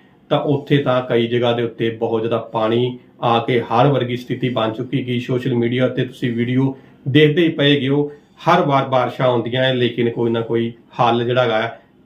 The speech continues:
ਕੱਢਣਾ ਚਾਹੀਦਾ ਸਰਕਾਰਾਂ ਨੂੰ, ਲੇਕਿਨ ਕੁਦਰਤ ਦੇ ਅੱਗੇ ਕਿਸ ਦਾ ਜ਼ੋਰ ਹੈਗਾ ਆ। ਇਹ ਵੀਡੀਓ ਵੀ ਤੁਹਾਨੂੰ ਇਸ ਤਰ੍ਹਾਂ ਦੀ ਹੀ ਕੋਈ ਦਿਖਾਉਂਦੇ ਪਏਗੇ, ਜਿੱਥੇ ਕਿ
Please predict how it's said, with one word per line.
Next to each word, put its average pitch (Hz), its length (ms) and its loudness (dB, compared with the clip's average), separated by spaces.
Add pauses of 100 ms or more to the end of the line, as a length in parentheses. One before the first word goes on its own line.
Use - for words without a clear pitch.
ਕੱਢਣਾ 175 300 4
ਚਾਹੀਦਾ 131 280 0
ਸਰਕਾਰਾਂ 120 460 0
ਨੂੰ, 127 140 -2
ਲੇਕਿਨ 117 240 -2
ਕੁਦਰਤ 127 420 -2
ਦੇ 123 80 0
ਅੱਗੇ 123 340 0 (340)
ਕਿਸ 165 140 2
ਦਾ 160 160 4
ਜ਼ੋਰ 123 280 0
ਹੈਗਾ 113 160 0 (120)
ਆ। 120 100 -6 (200)
ਇਹ 123 120 -2
ਵੀਡੀਓ 160 300 2
ਵੀ 165 80 2
ਤੁਹਾਨੂੰ 131 240 2
ਇਸ 123 120 -6
ਤਰ੍ਹਾਂ 131 180 2
ਦੀ 135 80 0
ਹੀ 135 80 2
ਕੋਈ 135 120 -2
ਦਿਖਾਉਂਦੇ 120 340 0
ਪਏਗੇ, 120 260 0
ਜਿੱਥੇ 117 280 -2
ਕਿ 123 220 -2